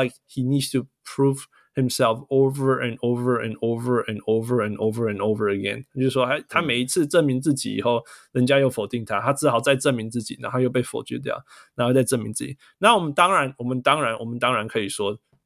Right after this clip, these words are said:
Speaker 1: N B A就是现实的地方，篮球就是现实的地方。啊，这也是一个现实。那，and that's fine。我说，我们，我们从来没有讲过说我们，我们必须要走得比人家容易或怎么样，我们都完全知道说我们就是，就是要比人家，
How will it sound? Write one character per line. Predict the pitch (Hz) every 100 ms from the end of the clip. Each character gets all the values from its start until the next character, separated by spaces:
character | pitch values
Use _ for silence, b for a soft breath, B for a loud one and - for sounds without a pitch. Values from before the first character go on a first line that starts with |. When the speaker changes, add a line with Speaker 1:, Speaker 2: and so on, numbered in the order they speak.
| -
Speaker 1:
N | 120 127
B | 127
A |
就 | 127
是 | 123
现 | - 110 101
实 | 120
的 | 117
地 | 123
方， | - - 127
篮 | 120 127
球 | 120
就 | 110
是 | 110
现 | 113 104
实 | 104
的 | 113
地 |
方。 | 107 120 139 B B B B -
啊， |
这 | 147 170
也 | 101
是 | - 120
一 |
个 | 107
现 | 98 113
实。 | 113 - - _
那， | 147 147 135
and | 139
that's | 147 147
fine。 | - 143 120 120
我 | 120
说， | 135 143 143 -
我 | 120
们， | 123
我 | 131
们 | 131
从 | - 143
来 | 143
没 | 147
有 | 151
讲 | 131 117
过 | 131 123
说 | 117 113 -
我 | 104
们， | 107 107
我 | 107
们 | 107
必 | 131
须 | 123 131
要 | 113 113 -
走 | 107 110
得 |
比 | 101 98
人 | 101
家 | 113
容 | 120 92 107
易 |
或 | 104 101
怎 | -
么 | -
样， | -
我 |
们 | 120 131
都 | 156 -
完 | 123 139
全 | 143 127
知 | 123 131
道 | 131 117
说 | 113 113 117
我 |
们 | 113 120
就 | 139
是， | 139 123 - _ _ _ _ _ _ _ _
就 | - 160
是 | 175
要 | 151
比 | 135 104
人 | 113
家， | 120